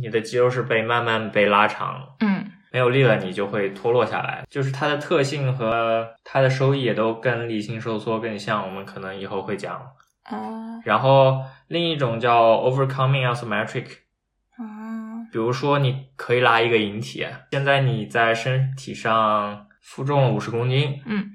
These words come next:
Speaker 1: 这时候你已经拉不起来一个引体了。
Speaker 2: 嗯。
Speaker 1: 但你依然抓着引体向上杆努力往上拉，但你拉不动自己。
Speaker 2: 哦。
Speaker 1: 这个叫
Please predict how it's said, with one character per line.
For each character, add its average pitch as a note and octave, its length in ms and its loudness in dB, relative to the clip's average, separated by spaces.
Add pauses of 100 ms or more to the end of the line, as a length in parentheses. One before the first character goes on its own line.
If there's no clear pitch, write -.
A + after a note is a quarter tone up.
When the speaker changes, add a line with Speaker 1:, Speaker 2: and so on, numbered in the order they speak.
Speaker 1:
这 C3 220 0
时 C3 100 0
候 B2 80 0
你 A#2+ 240 -2
已 G#2+ 60 -4
经 G#2 100 -4
拉 A2 160 4
不 A#2+ 80 -2
起 B2+ 140 -4
来 F#2+ 120 4
一 G2 120 0
个 G2 80 0
引 F#2+ 180 -6
体 - 160 -12
了。 - 400 -8
Speaker 2:
嗯。 A2 180 -6 (380)
Speaker 1:
但 C3+ 180 4
你 A2+ 140 0
依 C3 120 2
然 A2 500 4
抓 C#3 180 4
着 C3 140 6
引 A#2+ 120 2
体 C3+ 140 4
向 B2+ 140 2
上 A#2+ 100 -2
杆 A#2+ 220 2
努 G2+ 100 -2
力 G#2+ 100 0
往 A2+ 140 2
上 A2 160 0
拉， G#2+ 340 2 (360)
但 B2+ 120 -2
你 A#2 100 -2
拉 A#2+ 160 6
不 C3+ 60 0
动 D#3 160 -2
自 G#2+ 140 -2
己。 - 180 -10 (520)
Speaker 2:
哦。 - 200 -6
Speaker 1:
这 C3 120 0
个 C3 100 4
叫 A2 380 6